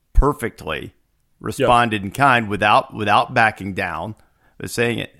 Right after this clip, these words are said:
Speaker 1: And Pete made a great point about Oregon's been the flash program, and Colorado is encroaching on that territory. And that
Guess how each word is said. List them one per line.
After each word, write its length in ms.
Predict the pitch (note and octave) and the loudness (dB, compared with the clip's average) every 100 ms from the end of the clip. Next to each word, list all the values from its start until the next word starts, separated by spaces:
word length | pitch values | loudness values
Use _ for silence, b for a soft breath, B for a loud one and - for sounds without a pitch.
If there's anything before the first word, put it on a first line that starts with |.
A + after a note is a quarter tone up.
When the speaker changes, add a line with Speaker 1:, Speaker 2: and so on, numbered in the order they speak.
| - | -12
Speaker 1:
And 360 | A2+ G2+ G2 - | -6 -6 -8 -4
Pete 180 | B2 - | -2 -2
made 160 | A2 | -4
a 40 | G2 | -4
great 320 | A2+ A2+ - | -2 -2 -2
point 280 | A2 G#2+ G2 | -4 -2 0
about 200 | G2+ G2+ | 0 0
Oregon's 400 | A2+ A#2+ G#2+ - | 0 0 -2 -4
been 160 | A2+ | -6
the 80 | G2 | -6
flash 460 | - G#2 G2+ F2+ - | -2 2 2 0 -6
program, 640 | - A#2+ G#2 F#2+ F#2 G2 | -2 -2 -2 -4 -4 -4
and 220 | F#2+ - | -8 -10
Colorado 560 | - G#2 G2 G2 G#2+ G#2 | -6 -4 0 2 2 0
is 100 | F2+ | -4
encroaching 580 | F2+ - B2 A2+ - G#2 | -6 -4 -2 -2 -4 -6
on 100 | G2 | -6
that 180 | F#2+ - | -6 -4
territory. 760 | C#3 C3 A2 - F#2 D#2+ D2+ - B B B B - | 0 0 0 -2 -2 -4 -6 -12 B B B B -6
And 600 | G#2 G#2 G2+ G2 G2 - _ _ | -2 0 0 -2 -4 -10 _ _
that 460 | F#2+ A2+ B2+ - - | 0 2 2 0 -10